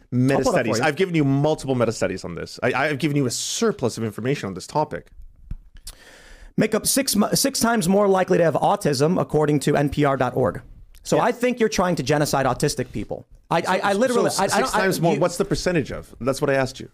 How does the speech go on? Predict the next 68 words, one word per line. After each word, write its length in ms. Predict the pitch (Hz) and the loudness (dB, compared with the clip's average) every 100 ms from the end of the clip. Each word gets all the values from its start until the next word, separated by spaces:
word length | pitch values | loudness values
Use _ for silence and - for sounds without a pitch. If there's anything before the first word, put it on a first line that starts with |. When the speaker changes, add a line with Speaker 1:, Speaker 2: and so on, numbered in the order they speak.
| - | -12
Speaker 2:
Six 360 | - 170 170 | -4 -2 -2
times, 360 | - 139 170 196 | -2 0 0 0
sixty 300 | - - 156 | -2 -2 -4
percent? 360 | - 127 151 - _ _ _ _ | -2 -2 -2 -4 _ _ _ _
Speaker 1:
You're 120 | 127 | -2
si-, 120 | 131 - - | -2 -4 -4
that's 180 | 143 | -2
not 100 | 160 | 0
how 80 | 147 | 0
that 180 | 123 107 | 0 -2
works. 260 | 80 - - | -6 -14 -8
That's 200 | 113 - | -6 -4
not, 200 | 123 - - - - 131 - - - | -6 -6 -20 -20 -20 -20 -20 -20 -12
you 100 | 127 | -6
don't, 220 | 151 151 156 | -4 -4 -10
you 100 | 135 | -8
don't. 100 | 151 | -6
Speaker 2:
Six 180 | 147 214 | -2 -2
hundred, 320 | 190 185 139 117 | -2 -2 -4 -2
sorry. 340 | 156 123 101 - - - - - | 0 0 -4 -12 -20 -20 -18 -4
Speaker 1:
No, 140 | 160 | -2
that's 160 | 139 127 | 0 -2
not 100 | 135 | -4
how 80 | 127 | -6
that 120 | 127 | -6
works 160 | 120 | -4
Speaker 2:
You're 60 | 160 | -2
Speaker 1:
either. 60 | 127 | 0
Speaker 2:
saying 200 | 180 156 | 2 2
what 180 | 185 - | 0 0
percent 380 | 202 - 175 | -2 2 0
of 140 | 170 147 | 2 2
them 180 | 208 254 | 0 2
Speaker 1:
What 120 | 220 | 0
percentage 280 | 208 202 180 | 2 2 0
Speaker 2:
are 40 | |
Speaker 1:
of 60 | 151 | 0
Speaker 2:
trans? 300 | 170 160 143 | 0 0 0
Speaker 1:
trans 20 | |
people 220 | 151 135 | 0 0
happen 260 | 135 135 131 | 0 0 -2
to 60 | |
be 100 | 123 | 0
autistic 440 | 127 110 123 - 117 | 0 2 -2 -4 0
lesbians? 460 | 110 107 101 87 | 0 0 -6 -4
That 100 | 123 | 0
was 120 | 131 127 | 0 0
your 80 | |
claim, 380 | - - 139 120 | -6 0 2 2
that 100 | 110 | 2
a 40 | 113 | 2
large 320 | 113 127 - | 4 2 0
portion 300 | 139 131 127 | -2 0 0
are. 260 | 107 120 92 | 0 0 0
I'm 220 | 127 135 | -2 -2
saying 240 | - 143 | 0 0
I 120 | 127 131 | -2 0
don't 160 | 139 | 0
know 100 | 131 | 0
any 80 | 123 | -2
statistics 540 | 117 104 175 170 131 | -4 -4 -4 -2 -2
on 100 | 123 | 0
that. 120 | 117 117 | 2 2
I've 100 | 113 | 0
never 160 | 110 | -2
heard 220 | 107 135 | -2 -2
that 160 | 113 98 | 0 -2
before. 360 | 107 - 73 | -6 -14 -14